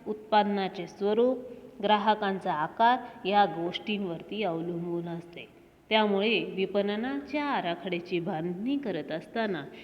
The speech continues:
हे घटक लक्षात घेणे अतिशय महत्त्वाचे आहे. पुढचा पॉइंट आहे संघटनात्मक उद्दिष्टे.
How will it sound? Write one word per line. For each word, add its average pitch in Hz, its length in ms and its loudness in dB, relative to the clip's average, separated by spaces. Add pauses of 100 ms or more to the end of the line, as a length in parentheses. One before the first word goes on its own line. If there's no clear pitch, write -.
(160)
हे 240 120 8
घटक 185 380 -4 (100)
लक्षात 180 400 -6 (120)
घेणे 165 300 2 (320)
अतिशय 185 640 -2 (300)
महत्त्वाचे 170 880 -6
आहे. 151 280 -6 (3250)
पुढचा 254 300 0
पॉइंट 240 360 2
आहे 233 240 0
संघटनात्मक 208 1120 0
उद्दिष्टे. 175 580 -4